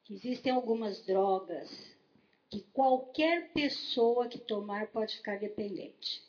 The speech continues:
Por exemplo, a heroína. Aquele que toma heroína, ele vai ficar dependente de heroína. Se ele tem predisposição, se não tem, vai. O crack provavelmente é assim também.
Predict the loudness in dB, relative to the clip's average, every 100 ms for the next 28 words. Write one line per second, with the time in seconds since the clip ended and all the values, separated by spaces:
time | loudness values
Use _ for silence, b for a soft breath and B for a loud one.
0 | _ _ _ _ _ 6 8 8 4 2
1 | 4 2 4 6 8 6 4 -2 -8 -20
2 | -20 _ _ _ _ _ _ _ _ _
3 | _ _ _ _ -12 -8 -4 2 4 4
4 | 4 -2 -4 -8 -2 0 0 -2 -10 2
5 | 6 6 6 2 2 0 -2 -2 -4 -6
6 | -12 0 0 0 -2 -2 -2 -6 -6 -6
7 | -6 -6 -6 -6 -8 -8 -8 -8 -10 -18
8 | -10 -10 -6 -2 -2 0 -6 -6 -6 -6
9 | -6 -4 -4 -4 -6 -8 -8 -4 -4 -4
10 | -6 -12 _ _ _ _ 0 2 2 -2
11 | -2 -2 -2 -6 -12 -12 -4 2 4 2
12 | -4 -4 -4 -6 -6 -8 -8 -10 -10 -10
13 | -8 -8 -8 -8